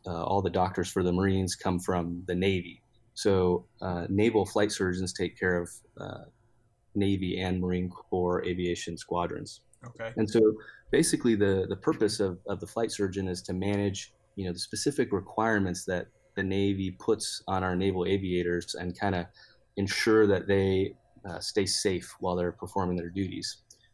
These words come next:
Speaker 1: You know, when I was with Carrier Air Wing eight, uh,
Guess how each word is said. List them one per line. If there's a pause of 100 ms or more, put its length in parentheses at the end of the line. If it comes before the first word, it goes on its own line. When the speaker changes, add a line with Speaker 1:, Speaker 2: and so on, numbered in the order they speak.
(140)
Speaker 1:
You
know,
when
I
was (340)
with (160)
Carrier
Air
Wing
eight, (420)
uh,